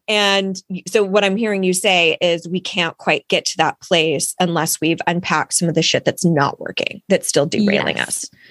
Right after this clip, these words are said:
Speaker 2: Yeah. And I would say that is the main thing stopping people, is that they start this journey and they start the process, but then it's long and it's hard and they stop. And so they never get to this equilibrium point where they can really, truly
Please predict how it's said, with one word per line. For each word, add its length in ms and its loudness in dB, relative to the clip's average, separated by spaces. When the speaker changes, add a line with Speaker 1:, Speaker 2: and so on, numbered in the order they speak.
Speaker 2:
Yeah. 420 -4
And 200 0
I 100 4
would 140 2
say 160 2
that 280 4
is 260 2
the 120 2
main 500 4
thing 260 0
stopping 500 -2
people, 400 -4
is 240 0
that 320 -2
they 440 2
start 360 2
this 200 2
journey 380 4
and 80 4
they 80 4
start 260 0
the 80 0
process, 460 0
but 140 -2
then 160 4
it's 160 2
long 380 6
and 100 4
it's 140 -2
hard 320 2
and 200 -4
they 80 -2
stop. 480 -6
And 140 4
so 100 4
they 160 6
never 400 6
get 160 0
to 80 -2
this 160 0
equilibrium 680 2
point 320 -2
where 260 2
they 160 2
can 540 0
really, 380 6
truly 680 2